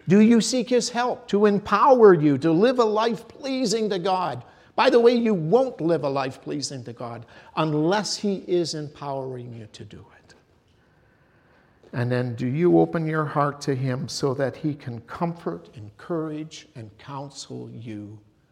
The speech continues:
today? I know that there are some people today, and it may be the case in this particular room, who because of experiences that you are having right now,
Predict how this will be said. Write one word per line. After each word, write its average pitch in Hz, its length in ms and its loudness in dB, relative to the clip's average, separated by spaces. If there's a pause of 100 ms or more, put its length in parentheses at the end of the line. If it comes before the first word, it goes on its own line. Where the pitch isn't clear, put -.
(320)
today? - 260 -20 (1160)
I 175 180 2
know 196 320 2
that 151 200 -2
there 147 220 0
are 139 100 -2
some 156 300 -10
people 127 580 -8 (640)
today, 113 480 -8 (560)
and 139 120 -4
it 147 160 -2
may 170 180 2
be 254 160 -2
the 202 100 0
case 190 340 0
in 147 180 -4
this 160 200 -4
particular 156 480 -6
room, 123 400 -8 (880)
who 165 140 -2
because 180 360 0
of 190 140 0
experiences 165 880 -8
that - 240 -8
you 160 220 -4
are 165 120 -4
having 139 420 -10
right 120 300 -12
now, 98 360 -16